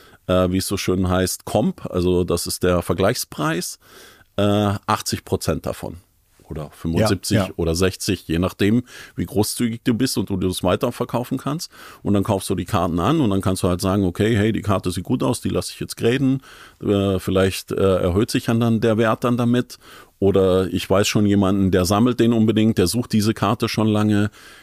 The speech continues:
Speaker 1: den kann ich jetzt sogar vielleicht zehn Prozent mehr als den ausgezeichneten Wert zu verkaufen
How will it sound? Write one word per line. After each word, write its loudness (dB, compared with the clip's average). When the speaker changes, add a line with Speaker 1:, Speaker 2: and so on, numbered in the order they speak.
Speaker 1:
den 2
kann 0
ich -4
jetzt 0
sogar 0
vielleicht 0
zehn 0
Prozent -2
mehr 0
als -2
den 0
ausgezeichneten 0
Wert 0
zu -8
verkaufen -2